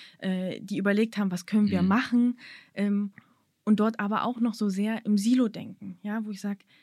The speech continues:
Speaker 1: „Warum kann ich mich nicht als Fachkollegium zusammenschließen und gemeinsam eine Lerneinheit entwickeln? Warum machen das immer noch Lehrkräfte, jeder für sich einzeln?“ Also wir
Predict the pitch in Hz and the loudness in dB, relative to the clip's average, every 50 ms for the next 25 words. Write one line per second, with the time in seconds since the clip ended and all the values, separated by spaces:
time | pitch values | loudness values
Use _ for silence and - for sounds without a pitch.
0 | _ _ _ _ _ _ _ - 202 214 247 247 247 - 226 233 226 226 226 - | _ _ _ _ _ _ _ -6 -2 0 0 0 0 -2 -2 0 0 -2 -2 -4
1 | 226 202 - 226 202 - - 202 196 - - 247 254 254 - _ - 226 220 220 | -6 -2 -2 -4 -4 -4 -8 -10 -10 -10 -8 -8 -8 -8 -8 _ -4 -2 -2 -2
2 | 220 208 208 208 196 - 208 196 202 214 233 240 226 - - 208 208 202 - - | -2 -2 -2 -2 -2 -2 -4 -4 -2 0 0 0 -2 -2 -4 -4 -6 -4 -6 -6
3 | - 196 190 202 202 202 208 233 254 254 233 214 196 - 185 190 190 180 180 180 | -6 -4 0 0 0 2 2 2 2 2 0 -2 -4 -4 -2 -2 -2 -2 -2 -4
4 | 180 180 175 - - 180 175 160 160 175 180 180 - 190 180 - 190 - 196 190 | -4 -6 -6 -6 -6 -6 -8 -6 -8 -10 -10 -10 -12 -14 -12 -12 -8 -4 -2 -2
5 | 190 208 220 226 254 233 220 220 208 214 220 220 202 202 - - 233 247 247 262 | -2 -2 -2 0 0 0 0 0 0 -2 -2 -2 -4 -6 -6 -2 2 4 4 6
6 | 262 254 233 240 226 - - 208 214 220 220 _ - 220 208 - - 208 202 214 | 6 4 2 0 -2 -6 -4 -4 -4 -4 -4 _ -6 -8 -8 -6 -8 -4 -4 -2
7 | 202 220 202 - 214 202 196 208 - - - 240 247 262 262 254 - 202 208 208 | -2 -4 -4 -4 -6 -4 -4 -6 -6 -6 -2 0 4 4 4 2 0 -4 -8 -10
8 | 196 - - - - - - - 196 208 202 202 - - - - _ _ - 220 | -10 -12 -12 -20 -20 -18 -8 -4 -2 -2 -2 -4 -6 -20 -20 -20 _ _ 0 0
9 | 214 | 0